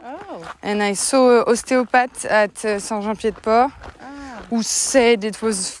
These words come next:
Speaker 2: perfectly fine. She's not, just muscular, so she has a
Speaker 1: Yes.
Speaker 2: like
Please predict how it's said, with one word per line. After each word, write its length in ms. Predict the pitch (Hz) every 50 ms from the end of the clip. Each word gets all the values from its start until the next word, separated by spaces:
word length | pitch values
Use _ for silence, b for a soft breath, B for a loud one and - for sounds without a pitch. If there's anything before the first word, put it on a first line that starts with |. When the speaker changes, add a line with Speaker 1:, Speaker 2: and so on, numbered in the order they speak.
| - -
Speaker 2:
perfectly 540 | - 254 240 240 - - 254 240 190 233 233
fine. 400 | - - 233 220 214 220 226 226
She's 380 | 196 - - - - - - -
not, 120 | 226 - - 196
just 300 | 180 196 240 226 - -
muscular, 580 | 233 233 240 233 - - 226 196 175 165 165 180
so 160 | - - 208
she 200 | 208 - - -
has 180 | 208 196 202 190
a 120 | 208 208
Speaker 1:
Yes. 100 | 185 269 B B B B B B B -
Speaker 2:
like 240 | - 226 226 226